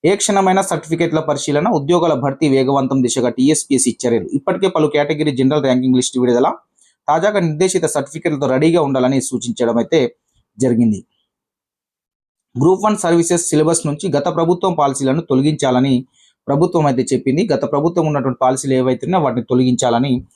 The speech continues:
వారైతే నిన్న నిర్ణయం తీసుకున్నట్టు సమాచారం. కానిస్టేబుల్ల శిక్షణకు ముప్పై శాతం మంది గైర్హాజరైపోయారు. ఇతర ఉద్యోగాలు సాధించడం వలన కేసుల కారణంగా.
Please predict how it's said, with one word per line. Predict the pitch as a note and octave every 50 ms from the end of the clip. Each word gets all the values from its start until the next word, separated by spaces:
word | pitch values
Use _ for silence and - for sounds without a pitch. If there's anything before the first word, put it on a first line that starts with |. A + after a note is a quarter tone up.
| _ _ _ _ _ -
వారైతే | A#2 A#2 A#2+ A#2 - D#3 C#3 G#2+ A2+ A2 - _ _ _ _ -
నిన్న | A#2 B2
నిర్ణయం | A#2+ A#2+ B2 C3 D3+ D3 B2+
తీసుకున్నట్టు | C3 B2 - - - A#2+ A2+ G2 - D3+ C3+
సమాచారం. | - - G#2+ G#2+ G#2 F#2+ - - F2+ F2+ - _ _ _ -
కానిస్టేబుల్ల | C#3 D#3 F#3+ G#3+ G#3 - G#3 G#3 G3 G3 G#3 G3 F3+
శిక్షణకు | - - E3 - - E3 D#3+ D#3+ G3+
ముప్పై | F#3+ D#3 - - F3 E3+
శాతం | E3+ D#3+ D#3+ D#3 C#3+
మంది | C#3+ - D#3 E3
గైర్హాజరైపోయారు. | C3+ C#3 C3 B2 C3 A#2+ A#2 B2 A#2+ A#2 - A#2+ A#2+ A#2+ C3 F3+
ఇతర | F#3 E3 - F3+ F3+
ఉద్యోగాలు | F3 D#3+ D3 D#3+ D#3 D3+ D3 C3 -
సాధించడం | C#3 B2 C3 C3+ C3+ B2+ C#3+ C3+ D3+ F3+ G3 - D3+
వలన | C#3 C3+ C3 C3+ E3+ F#3
కేసుల | - - D#3 D#3 D3+ D#3+ D3+ D3+
కారణంగా. | C#3 - B2+ A#2+ A#2 A2 A2 G#2 G2 F#2+